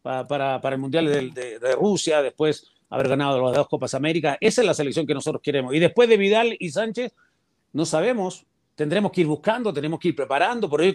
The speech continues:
por eso yo digo, tiene que haber un, un, un proyecto integral,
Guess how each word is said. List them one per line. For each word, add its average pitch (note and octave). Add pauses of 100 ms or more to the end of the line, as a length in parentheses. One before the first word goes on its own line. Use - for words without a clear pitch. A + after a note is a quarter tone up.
por D#3
eso G3
yo G#3
digo, G#3 (220)
tiene G#3+
que G3+
haber F#3+
un, G3+
un, E3 (340)
un E3
proyecto F#3
integral, D#3+